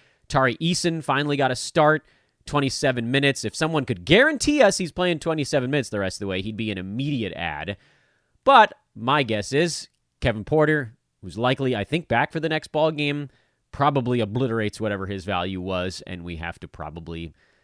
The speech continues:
Deep sigh. Keep on waiting. Indiana, uh, Aaron Nemhart was bad in this one. He was trying to play through a cold, and it didn't go very well. T J McConnell triple-doubled, though. His fill-in run has been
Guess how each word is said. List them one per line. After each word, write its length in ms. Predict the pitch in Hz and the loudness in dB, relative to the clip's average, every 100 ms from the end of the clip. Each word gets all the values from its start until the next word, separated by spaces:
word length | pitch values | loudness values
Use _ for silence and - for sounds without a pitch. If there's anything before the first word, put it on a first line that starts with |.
| _ _ _ _ _ _ 107 | _ _ _ _ _ _ -2
Deep 240 | 170 165 | -2 -2
sigh. 560 | - - 101 87 95 92 _ _ _ - | -2 0 2 0 -2 -8 _ _ _ -12
Keep 220 | 107 - | -12 -10
on 240 | 76 92 | -10 -2
waiting. 380 | 180 226 147 76 _ _ _ _ _ _ _ _ _ _ _ - | 2 4 2 -4 _ _ _ _ _ _ _ _ _ _ _ 2
Indiana, 720 | 262 247 247 247 208 131 113 | 2 4 2 4 4 4 4
uh, 200 | 151 151 - | 4 6 6
Aaron 260 | 240 226 | 2 2
Nemhart 380 | 220 226 202 202 | 2 2 2 2
was 180 | 170 151 | 2 0
bad 340 | 127 170 185 | 4 4 4
in 100 | 170 | 4
this 180 | 170 170 | 0 0
one. 140 | 175 165 | 0 2
He 60 | |
was 100 | 147 | 0
trying 180 | - 190 | 0 0
to 60 | 160 | 0
play 260 | - 165 | 0 0
through 220 | - 156 | 0 -2
a 60 | 123 | -2
cold, 520 | - - 151 139 135 | -4 0 4 6 6
and 80 | 123 | 2
it 60 | 117 | 0
didn't 240 | 143 120 | -4 -2
go 180 | 120 117 | -2 -2
very 300 | 104 98 98 | -2 -4 -4
well. 320 | 101 98 113 | -4 -2 -2
T 120 | 190 | -2
J 140 | 175 175 | 2 2
McConnell 580 | 123 - 254 302 214 | 2 0 2 4 4
triple-doubled, 840 | - - - 170 135 196 202 151 113 | 2 -2 0 0 2 4 6 4 0
though. 240 | 101 98 | 0 2
His 220 | 123 175 - | 4 2 0
fill-in 420 | - 180 151 139 | 0 4 4 2
run 280 | 135 127 120 | 0 0 -2
has 220 | 120 104 | -4 -4
been 520 | 107 117 110 107 90 | -2 -2 -2 -6 -10